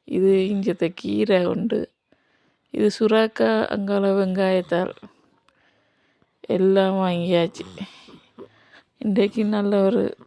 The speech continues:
மரக்கறி சாப்பாடு செய்யணும், அதனால வாங்கிட்டு. நாங்க கொஞ்ச நாளா மரக்கறி தான். இப்ப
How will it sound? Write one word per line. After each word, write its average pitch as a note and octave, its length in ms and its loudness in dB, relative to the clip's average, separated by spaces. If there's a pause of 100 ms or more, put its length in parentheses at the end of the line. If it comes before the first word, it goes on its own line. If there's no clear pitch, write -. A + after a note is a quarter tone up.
(360)
மரக்கறி F#3+ 520 -2
சாப்பாடு G3 480 0
செய்யணும், G#3 640 0
அதனால G3+ 380 0
வாங்கிட்டு. G#3+ 460 -4 (840)
நாங்க A#3+ 480 2
கொஞ்ச A#3 360 2
நாளா A#3 300 4
மரக்கறி A3+ 560 4
தான். A3 180 4
இப்ப A3+ 340 0